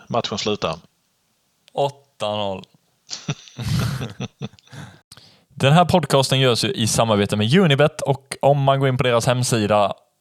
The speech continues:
Speaker 2: unibet punkt se snedstreck allsvenskan så hittar man alla spel som har med just allsvenskan att göra.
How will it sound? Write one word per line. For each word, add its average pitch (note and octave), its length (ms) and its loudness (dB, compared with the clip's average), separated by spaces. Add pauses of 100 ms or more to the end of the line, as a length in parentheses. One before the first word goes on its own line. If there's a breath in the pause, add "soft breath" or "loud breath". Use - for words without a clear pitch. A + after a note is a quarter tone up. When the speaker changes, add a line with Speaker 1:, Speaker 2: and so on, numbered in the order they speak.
(160)
Speaker 2:
unibet B2+ 300 0
punkt A#2+ 280 -2
se G#2+ 160 -2
snedstreck G#2 520 -4
allsvenskan B2 720 -2
så A2+ 100 -4
hittar G#2 200 -2
man G2+ 100 -2
alla G2 200 2
spel F2+ 380 -4
som F#2 200 -6
har F#2 180 2
med F2 120 -4
just F2+ 260 -4
allsvenskan F#2+ 540 -4
att F#2 140 -4
göra. A#2+ 400 2